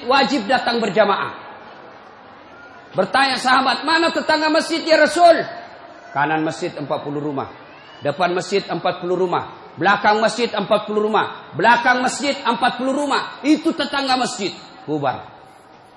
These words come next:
Tiba-tiba datang tunanetra. Tahu tunanetra? Nggak melihat. "Ya Rasulullah, bagaimana saya?" "Oh, kau ndain, karena kau tidak melihat. Pulang ini.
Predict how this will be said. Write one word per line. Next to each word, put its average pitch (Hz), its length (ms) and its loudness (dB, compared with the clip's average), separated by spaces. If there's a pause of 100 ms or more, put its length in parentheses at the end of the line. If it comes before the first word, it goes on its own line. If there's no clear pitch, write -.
Tiba-tiba 117 460 -6
datang 160 320 -4
tunanetra. 147 560 -6 (560)
Tahu 165 240 -2
tunanetra? 143 420 -6 (800)
Nggak 135 140 -4
melihat. 143 300 -4 (760)
"Ya 202 140 -2
Rasulullah, 214 420 -4
bagaimana 196 380 -4
saya?" 202 480 -6 (480)
"Oh, 117 160 -6
kau 135 160 -2
ndain, 107 560 -8
karena 113 180 -10
kau - 140 -14
tidak 131 260 -6
melihat. 131 320 -8 (380)
Pulang 202 320 -4
ini. 170 160 -8